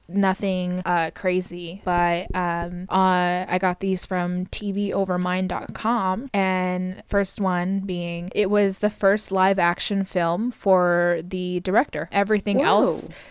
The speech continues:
Speaker 1: yeah, everything else he had done up to this point was all animation.
Speaker 2: Wow. That's, wow.
Speaker 1: That's
Speaker 2: Killed it.
Speaker 1: incredible,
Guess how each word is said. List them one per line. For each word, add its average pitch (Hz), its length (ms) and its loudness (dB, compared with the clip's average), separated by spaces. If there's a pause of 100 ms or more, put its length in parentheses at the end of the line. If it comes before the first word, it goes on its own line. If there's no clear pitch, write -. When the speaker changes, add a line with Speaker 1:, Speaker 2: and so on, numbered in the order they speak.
(120)
Speaker 1:
yeah, 208 240 6
everything 226 480 4
else 233 240 2
he 226 180 0
had 202 200 0
done 180 340 2
up 180 180 -2
to 196 120 0
this 202 220 0
point 180 320 -4
was 180 440 0
all 180 380 2
animation. 190 580 -4
Speaker 2:
Wow. 170 520 2
That's, 233 260 2 (220)
wow. 160 760 6
Speaker 1:
That's 285 160 6
Speaker 2:
Killed 285 160 6
it. - 20 8
Speaker 1:
incredible, 196 460 6